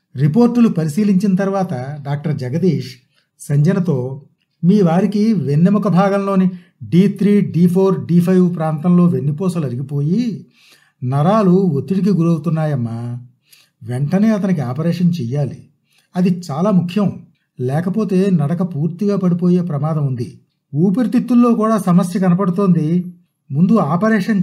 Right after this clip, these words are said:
చేసి ఆ తర్వాత బయాప్సీకి పంపిద్దాం. దాని ఫలితం వచ్చిన తర్వాత గాని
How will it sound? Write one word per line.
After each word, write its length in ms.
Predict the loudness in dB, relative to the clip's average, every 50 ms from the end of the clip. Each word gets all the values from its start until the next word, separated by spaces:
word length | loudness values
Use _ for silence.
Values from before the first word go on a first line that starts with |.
| -2
చేసి 580 | -2 -6 -6 -4 -4 -4 -4 -4 -6 -8 -10 -14 _ _ _ _ _ _ _ _ -6 -2
ఆ 140 | -2 0
తర్వాత 640 | 0 0 0 0 2 2 2 0 0 0 0 0 0
బయాప్సీకి 540 | 0 -2 0 0 0 0 -2 -4 -4 -2 -2
పంపిద్దాం. 480 | 0 0 -2 -2 -4 -6 -6 -8 -10 -10 -16 _ _ _ _ _ -14 -8
దాని 240 | -4 0 2 2 2
ఫలితం 400 | 2 0 -2 -4 -4 -2 -2 0
వచ్చిన 280 | 0 0 -2 -2 -2 -2
తర్వాత 360 | -2 -2 -2 -2 -2 0 0
గాని 500 | 0 2 2 2 2 2 0 -2 -4 -10